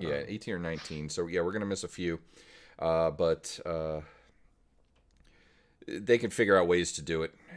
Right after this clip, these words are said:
Speaker 1: you know, even if the premiere for next season is also kinda like the season finale slash premiere of next season. They could do a two-hour
Speaker 2: Well.
Speaker 1: special and just, just, you know, completely get things going.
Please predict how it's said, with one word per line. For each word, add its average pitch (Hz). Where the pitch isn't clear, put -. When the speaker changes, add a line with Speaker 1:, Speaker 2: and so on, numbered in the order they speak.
Speaker 1:
you 90
know, 82
even 90
if 82
the 87
premiere 82
for 82
next 78
season 76
is 73
also 76
kinda 76
like 73
the 76
season 85
finale 76
slash 71
premiere 71
of 67
next 71
season. 69
They 80
could 71
do 71
a 69
two-hour 67
Speaker 2:
Well. 67
Speaker 1:
special 135
and 69
just, 67
just, 71
you 78
know, 64
completely 76
get 71
things 71
going. 73